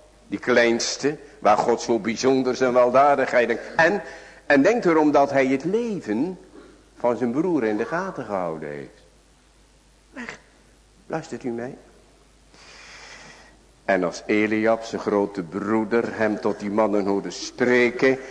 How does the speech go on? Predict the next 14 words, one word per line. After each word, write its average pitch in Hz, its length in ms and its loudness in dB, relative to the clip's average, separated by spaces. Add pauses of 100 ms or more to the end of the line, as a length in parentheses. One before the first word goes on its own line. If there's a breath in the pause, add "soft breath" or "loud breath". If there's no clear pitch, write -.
(400 loud breath)
zo - 220 0
ontstak 117 600 2
de 113 160 -4
toorn 113 420 2
Eliabs 131 640 2
tegen 120 380 2
David 135 440 4
en 131 140 2
zeide: 131 360 4
"Waarom 131 380 4
zijt 131 300 2
ge 135 140 0
nu 135 180 6
afgekomen?" 170 920 4